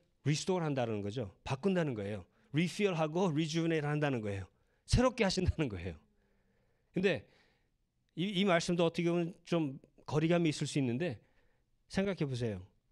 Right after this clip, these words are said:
주님께서 우리의 마음과 심령을 리스토어, 새롭게 하시지 않고 소생시키지 않으면 우리는 뭐를 해요? 일에 중독이 됩니다. 이 세상에 중독이 됩니다.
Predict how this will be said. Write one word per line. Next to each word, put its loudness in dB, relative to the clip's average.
주님께서 2
우리의 2
마음과 2
심령을 -2
리스토어, 0
새롭게 2
하시지 0
않고 0
소생시키지 0
않으면 2
우리는 0
뭐를 2
해요? 2
일에 0
중독이 0
됩니다. -12
이 0
세상에 2
중독이 0
됩니다. -10